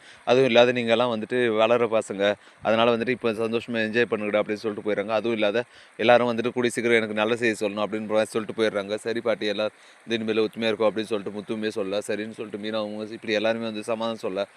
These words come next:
"சரி நான் கிளம்புறேன்" அப்படின்னு சொல்லிட்டு பாத்தீங்கன்னா பாட்டி கிளம்பிடுறாங்க. அதுக்கப்புறம் பாத்தீங்கன்னா மீனா வந்துட்டு, "பாட்டி சொன்னதை நம்ம ஏன் யோசிக்கக்கூடாது?" அப்படின்னு யோசிக்க, "நான் என்ன, நான் ரெடி தான்" அப்படின்ற மாதிரி முத்து சொல்ல, "ஆசை தான் உங்களுக்கு. இனிமேல் நீங்க குடிச்சிட்டு வந்தீங்கன்னா இனிமேல் வீட்டுக்குள்ளேயே சேர்த்த மாட்டான், இனிமேல் ஆயுசுக்கும் பேச மாட்டேன்னு" மீனா சொல்ல,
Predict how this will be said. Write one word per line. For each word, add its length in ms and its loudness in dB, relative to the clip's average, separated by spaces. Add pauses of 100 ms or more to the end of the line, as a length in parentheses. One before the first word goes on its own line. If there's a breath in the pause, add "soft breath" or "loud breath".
(240 loud breath)
"சரி 200 4
நான் 220 -4
கிளம்புறேன்" 280 4
அப்படின்னு 200 -6
சொல்லிட்டு 220 -2
பாத்தீங்கன்னா 380 -4
பாட்டி 160 -2
கிளம்பிடுறாங்க. 160 -4 (480)
அதுக்கப்புறம் 440 -2
பாத்தீங்கன்னா 460 -4
மீனா 200 -4
வந்துட்டு, 240 -8 (360 loud breath)
"பாட்டி 240 6
சொன்னதை 320 0
நம்ம 200 -2
ஏன் 220 2
யோசிக்கக்கூடாது?" 540 0
அப்படின்னு 300 -2
யோசிக்க, 240 -4
"நான் 220 -2
என்ன, 240 -2
நான் 220 0
ரெடி 220 0
தான்" 180 -2
அப்படின்ற 300 -6
மாதிரி 220 -4
முத்து 240 -12
சொல்ல, 240 -6 (320 soft breath)
"ஆசை 280 2
தான் 140 2
உங்களுக்கு. 280 0 (280 soft breath)
இனிமேல் 360 0
நீங்க 140 -6
குடிச்சிட்டு 320 -2
வந்தீங்கன்னா 380 0
இனிமேல் 280 -2
வீட்டுக்குள்ளேயே 480 0
சேர்த்த 180 2
மாட்டான், 340 0
இனிமேல் 280 -2
ஆயுசுக்கும் 400 -2
பேச 160 -2
மாட்டேன்னு" 320 -8
மீனா 140 -6
சொல்ல, 240 -6